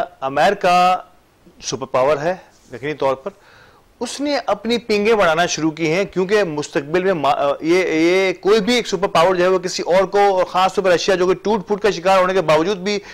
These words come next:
एक मजबूत तरीन खिलाड़ी है दुनिया के नक्शे पर,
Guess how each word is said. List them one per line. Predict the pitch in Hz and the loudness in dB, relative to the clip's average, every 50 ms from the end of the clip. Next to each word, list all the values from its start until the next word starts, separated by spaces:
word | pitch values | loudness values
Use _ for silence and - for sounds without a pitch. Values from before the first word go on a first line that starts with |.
| - - _ - | -20 -10 _ -2
एक | 175 170 143 | -2 -2 -2
मजबूत | 131 135 135 117 - 135 180 208 196 - - - | -4 -6 -6 -6 -2 0 0 0 0 -2 -4 -2
तरीन | 165 190 226 208 | -2 0 0 -2
खिलाड़ी | - 151 147 135 135 135 | 0 0 0 0 2 2
है | 139 139 | 0 0
दुनिया | 117 104 123 123 139 147 139 | 0 -4 -4 -2 -2 -2 -2
के | - - 147 | 0 -2 -2
नक्शे | 123 127 - - - 156 | -2 -2 -6 -6 -6 -6
पर, | 156 - 180 | -4 -4 -4